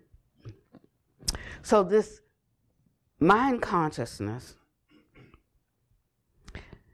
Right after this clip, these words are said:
has a different type or way of discriminating through thinking,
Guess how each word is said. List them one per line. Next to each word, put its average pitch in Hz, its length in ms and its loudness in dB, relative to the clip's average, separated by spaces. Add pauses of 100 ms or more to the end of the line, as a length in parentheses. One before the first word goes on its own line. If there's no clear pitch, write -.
(680)
has 196 320 4
a 185 80 10
different 226 480 0
type 208 500 -2 (440)
or 156 240 8
way 170 420 4
of 143 220 -2
discriminating 147 960 2 (2000)
through 160 380 4 (600)
thinking, 190 580 2